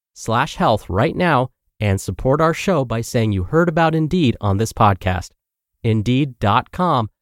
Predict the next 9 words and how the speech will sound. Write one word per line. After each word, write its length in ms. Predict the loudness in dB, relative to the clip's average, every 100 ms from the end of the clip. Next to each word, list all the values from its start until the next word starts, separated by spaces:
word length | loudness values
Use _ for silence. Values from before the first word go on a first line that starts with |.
| _
slash 580 | _ -10 -2 -2 -2 -10 _
health. 340 | _ -2 -2 -4 _ _ _ _
Terms 280 | 0 0 0
and 140 | -2
conditions 440 | -2 -2 -2 -2 -4
apply. 400 | -2 -2 -2 -10 _ _ _ _ _ -6
Need 200 | -4 -4
to 80 |
hire? 400 | -2 -2 0 -4